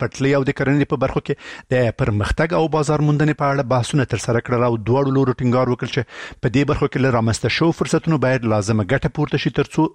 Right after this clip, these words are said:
دوه اړخیزې اړیکې لا پیاوړې شي. د طالبانو د بهرنیو چارو وزارت که څه هم نه دي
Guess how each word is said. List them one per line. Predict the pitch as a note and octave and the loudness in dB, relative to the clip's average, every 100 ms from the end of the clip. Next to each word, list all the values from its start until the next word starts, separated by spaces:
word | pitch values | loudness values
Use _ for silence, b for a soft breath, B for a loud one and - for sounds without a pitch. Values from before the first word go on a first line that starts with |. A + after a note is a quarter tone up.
| - G#2 | -4 0
دوه | G#2+ | 0
اړخیزې | F#2 - A#2 A2+ | 2 0 2 2
اړیکې | A2+ A#2 G#2 | 0 -2 -4
لا | G2+ | -4
پیاوړې | G#2+ F#2+ G2 G2+ | -2 0 0 0
شي. | D3 D3 - B B B B B D3 | 0 -2 -6 B B B B B 0
د | D3 D#3 | 2 0
طالبانو | D3+ D#3 D#3 | 0 2 2
د | C#3 | 2
بهرنیو | B2+ C3 C#3+ - | 2 2 2 0
چارو | B2+ B2+ | 0 2
وزارت | A#2+ A#2+ B2 - | 2 2 0 -2
که | B2 | 0
څه | A#2+ A#2+ | 2 4
هم | A#2+ | 2
نه | |
دي | C#3+ | 2